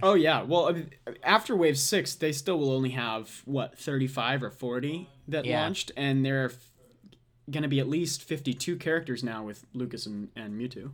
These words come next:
Speaker 2: Well, p-, plus at least one more for the, uh, player-requested ones.
Speaker 1: Yeah.
Speaker 2: And that, and that's not even gonna be decided. They're not even closing the poll till, like, October.
Speaker 1: Oh, did they announce that they're closing the
Speaker 2: I
Speaker 1: poll?
Speaker 2: think, I think that they had a, they set a close date. I think it was October.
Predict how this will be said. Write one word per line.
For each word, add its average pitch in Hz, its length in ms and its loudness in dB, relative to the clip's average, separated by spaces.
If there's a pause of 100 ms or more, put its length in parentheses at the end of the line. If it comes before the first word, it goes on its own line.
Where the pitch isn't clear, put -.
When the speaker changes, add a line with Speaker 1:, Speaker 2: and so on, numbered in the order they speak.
Speaker 2:
Well, 131 140 -2
p-, - 180 -14
plus 127 380 0
at 113 180 -2
least 120 240 -2
one 113 220 -2
more 101 340 -4
for 101 220 -8
the, 98 200 -8
uh, 98 300 -4
player-requested - 640 -8
ones. - 320 -12 (160)
Speaker 1:
Yeah. 127 180 -6
Speaker 2:
And 123 140 0
that, 139 160 6
and 139 160 2
that's 143 180 4
not 143 120 4
even 120 160 2
gonna 113 140 -4
be 104 360 -4
decided. 104 420 0
They're 104 80 -2
not 117 100 -2
even 110 120 -4
closing 110 320 -4
the 104 60 -4
poll 110 260 -2
till, 107 220 -6
like, 101 180 -4
October. 104 500 -4 (840)
Speaker 1:
Oh, 208 120 12
did 185 120 6
they 180 120 6
announce 156 240 2
that 147 100 -8
they're 151 100 -2
closing 156 320 -2
the 151 80 0
Speaker 2:
I - 40 4
Speaker 1:
poll? 165 80 2
Speaker 2:
think, - 240 0
I 117 60 0
think - 340 0
that 113 240 -6
they 113 160 2
had 113 240 0
a, 104 60 0
they 117 100 -2
set 147 180 2
a 120 40 0
close 107 260 -2
date. 95 180 2
I 95 60 -2
think 127 180 -2
it 120 40 0
was 98 140 0
October. - 460 -6